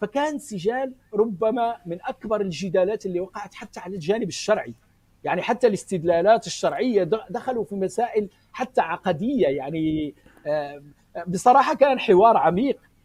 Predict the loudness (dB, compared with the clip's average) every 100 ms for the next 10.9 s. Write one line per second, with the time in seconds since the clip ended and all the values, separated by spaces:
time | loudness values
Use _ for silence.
0 | _ _ _ 6 10 10 8 2 -8 -20
1 | -10 0 2 2 0 -2 -2 0 2 2
2 | 0 -2 -8 _ -4 2 4 2 2 2
3 | 4 2 4 4 4 -2 0 2 2 2
4 | 2 0 -2 -4 -4 -4 -4 -2 -4 -8
5 | -16 -20 _ -16 0 2 2 0 2 0
6 | -4 -8 -2 0 0 -2 -2 0 2 2
7 | 0 -4 -4 -6 -10 -14 -14 -16 _ -8
8 | -2 0 0 -4 -8 -8 -10 -16 _ _
9 | _ _ -2 2 2 2 2 4 4 2
10 | -2 -4 -2 2 2 2 0 -2